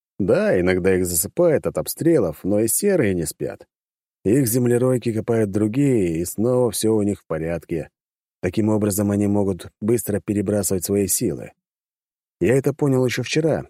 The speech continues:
и потому особо не рвался в бой, а больше следил за обстановкой, конечно, с помощью мелкого. А вернувшись на корабль, я отплатил ему порцией мороженки.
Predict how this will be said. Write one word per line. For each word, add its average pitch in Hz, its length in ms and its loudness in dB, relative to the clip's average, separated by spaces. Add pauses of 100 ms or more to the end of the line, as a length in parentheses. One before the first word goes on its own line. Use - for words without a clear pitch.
(160)
и 92 100 0
потому 98 280 0
особо 95 280 0
не 98 100 2
рвался 123 440 0
в 73 40 -10
бой, 73 340 -6 (440)
а 98 140 0
больше 135 320 0
следил 113 400 0
за 101 140 0
обстановкой, 117 600 -2
конечно, 78 400 -6
с - 60 -8
помощью 85 360 -2
мелкого. - 540 -2 (680)
А 101 120 2
вернувшись 127 520 0
на 110 100 -2
корабль, 110 420 0
я 85 320 0
отплатил 110 460 -2
ему 107 180 2
порцией 95 420 -2
мороженки. 80 680 -6